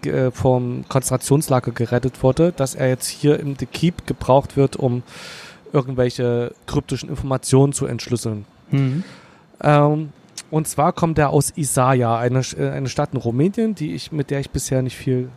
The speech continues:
Speaker 1: am Hut hatte. Ähm, ich bin einmal durch Rumänien durchgefahren, neunzehnhundertsiebenundachtzig im Trabi mit meinen Eltern auf dem Weg zu, ans Schwarze Meer. Ähm,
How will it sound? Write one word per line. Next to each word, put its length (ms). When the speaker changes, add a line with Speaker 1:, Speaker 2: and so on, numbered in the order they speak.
Speaker 1:
am 80
Hut 240
hatte. 320
Ähm, 400
ich 160
bin 140
einmal 220
durch 200
Rumänien 300
durchgefahren, 640
neunzehnhundertsiebenundachtzig 920
im 100
Trabi 380
mit 160
meinen 160
Eltern 380
auf 200
dem 100
Weg 200
zu, 100
ans 180
Schwarze 340
Meer. 280
Ähm, 360